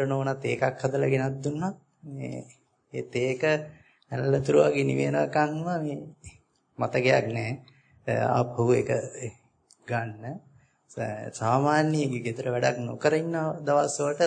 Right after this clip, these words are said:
දහයට තේ බොන්න ඕන. අ, දවල්ට ඒ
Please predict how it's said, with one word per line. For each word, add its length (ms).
දහයට 360
තේ 180
බොන්න 260
ඕන. 160
අ, 60
දවල්ට 420
ඒ 160